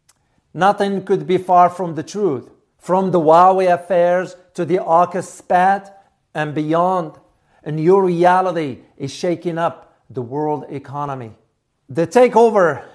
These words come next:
usually hostile, of international economics by geopolitics. This process is probably only just the beginning,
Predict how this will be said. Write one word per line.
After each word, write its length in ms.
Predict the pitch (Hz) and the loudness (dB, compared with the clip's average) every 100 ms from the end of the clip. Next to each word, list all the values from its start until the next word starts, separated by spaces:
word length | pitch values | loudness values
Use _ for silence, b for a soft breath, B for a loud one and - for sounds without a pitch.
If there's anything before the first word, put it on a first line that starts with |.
| - | -14
usually 540 | 175 254 269 196 214 | -6 -2 -2 0 0
hostile, 880 | 196 170 214 202 - 180 165 147 151 | 0 0 0 0 0 2 2 0 -4
of 160 | 175 156 | -10 -10
international 720 | 214 175 170 175 - 185 165 | -10 -8 -4 -4 -4 -8 -10
economics 640 | 196 170 165 165 151 139 | -8 -10 -6 -6 -6 -10
by 220 | 139 143 139 | -8 -6 -6
geopolitics. 1300 | 104 147 143 143 139 139 135 - _ - - _ _ _ _ _ _ _ | -8 -8 -8 -8 -10 -10 -12 -20 _ -20 -20 _ _ _ _ _ _ _
This 240 | 139 214 | -2 -2
process 680 | - 220 208 214 208 185 165 | 0 4 6 4 2 0 0
is 220 | 214 170 | -4 -6
probably 720 | 139 - 180 180 175 165 165 - | -6 -2 0 2 0 -2 -4 -6
only 540 | - 240 262 262 254 247 | -6 0 0 0 -2 -6
just 560 | 170 220 220 208 - | -4 0 0 0 -6
the 80 | 170 | -6
beginning, 580 | 156 180 185 170 123 95 | 0 0 0 -4 -10 -14